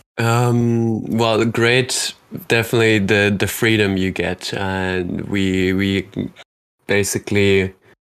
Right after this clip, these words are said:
yeah, since, since we worked on this game, it's always been a passion project. And that's also, um, with our special situation, we, we never had, like, really any funding or so, so far really been trying to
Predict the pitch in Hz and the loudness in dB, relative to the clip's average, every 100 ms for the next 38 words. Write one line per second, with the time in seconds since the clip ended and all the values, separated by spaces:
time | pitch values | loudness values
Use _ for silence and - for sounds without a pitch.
0 | _ _ _ _ _ _ 110 101 87 101 | _ _ _ _ _ _ 0 2 2 0
1 | 131 127 - 147 143 123 117 113 113 104 | 0 0 0 0 0 2 2 2 0 0
2 | - 104 98 98 98 95 101 104 95 101 | -2 -2 0 0 -2 -2 -2 -2 -2 -2
3 | 95 92 90 - 92 92 82 85 82 87 | -2 -2 -2 -2 -4 -4 -4 -4 -4 -4
4 | 90 92 90 90 - 92 90 87 85 87 | -4 -4 -2 -4 -4 -4 -4 -4 -2 -2
5 | 87 - 85 85 85 82 87 _ _ - | -4 -4 -4 -4 -4 -6 -8 _ _ -20
6 | _ - 104 101 104 104 - 107 - 98 | _ -2 0 0 0 0 0 0 0 -2
7 | 101 - 98 92 - 92 90 92 90 95 | -2 0 0 0 0 0 0 0 0 0
8 | 95 90 92 92 85 85 87 - - 98 | 0 -2 -2 -2 -2 -4 -4 -8 -8 -4
9 | 98 92 - 95 90 95 95 92 90 85 | -2 0 0 -2 -2 -2 -2 -2 -2 -2
10 | 87 87 87 - 92 92 92 92 90 87 | -4 -4 -4 -4 -4 -4 -2 -2 0 0
11 | 90 85 85 - - _ _ _ - 98 | 0 -2 -4 -16 -20 _ _ _ -6 0
12 | 104 98 107 95 92 - | 2 2 0 0 0 0